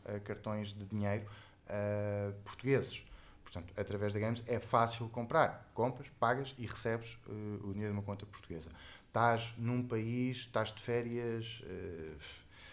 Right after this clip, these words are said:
não sei, na Ásia, sai um jogo para a tua três D S, eh, no, no portal da, da Nintendo que queres mesmo. Vais à Games, compras um top-up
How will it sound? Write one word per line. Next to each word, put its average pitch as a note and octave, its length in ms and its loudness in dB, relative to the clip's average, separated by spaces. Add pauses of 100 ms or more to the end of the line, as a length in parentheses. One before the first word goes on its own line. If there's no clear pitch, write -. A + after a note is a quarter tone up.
(260)
não G#2+ 80 0
sei, G2+ 300 0
na G#2+ 240 6
Ásia, B2 360 4
sai A#2+ 240 2
um A2 60 2
jogo A#2 240 0
para A#2 100 6
a G2+ 40 4
tua A#2+ 160 0
três A2 240 0
D G#2 80 4
S, B2 720 2
eh, G2+ 840 0
no, F#2+ 360 0
no G2 140 0
portal G2+ 400 2
da, G2 220 0
da G#2 160 0
Nintendo G#2+ 480 0
que - 80 -16
queres G#2+ 300 2
mesmo. F2+ 320 0 (1000)
Vais F#2+ 340 0
à A2 80 2
Games, D3+ 420 4 (300)
compras B2 340 4
um G#2 300 0
top-up G#2+ 520 4